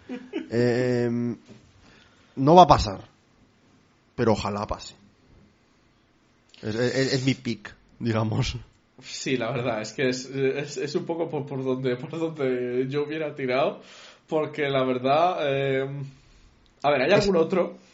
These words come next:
Speaker 1: que podría?
Speaker 2: Es que el, algunos de los que puedes decir por ahí son o coaches que están rollo en su primer año con malos rosters,
Speaker 1: Ujú.
Speaker 2: rollo Gannon en los, en los Cardinals.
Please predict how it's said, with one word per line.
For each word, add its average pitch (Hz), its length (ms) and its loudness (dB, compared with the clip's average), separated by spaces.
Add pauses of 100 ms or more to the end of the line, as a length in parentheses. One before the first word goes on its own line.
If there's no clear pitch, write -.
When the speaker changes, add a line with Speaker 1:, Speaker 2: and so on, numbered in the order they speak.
(200)
Speaker 1:
que 175 100 -4
podría? 147 680 -2 (600)
Speaker 2:
Es 143 180 0
que - 300 2
el, 135 280 -4 (500)
algunos 135 360 0
de 208 60 2
los 190 200 -2
que 175 120 -6
puedes 170 280 -2
decir 156 260 -8
por 147 160 0
ahí 151 340 -2 (960)
son 135 480 2
o 104 540 4
coaches 151 300 -2
que 160 80 -8
están 151 200 -2
rollo 151 180 0
en 110 60 -4
su 98 100 -10
primer 165 220 -6
año 139 140 -2
con 131 120 0
malos 127 220 2
rosters, 143 600 -4 (320)
Speaker 1:
Ujú. 120 360 -12
Speaker 2:
rollo 104 360 2
Gannon 135 480 0
en 101 180 -2
los, 98 640 -4
en 107 180 -2
los 98 300 -2
Cardinals. 143 560 -2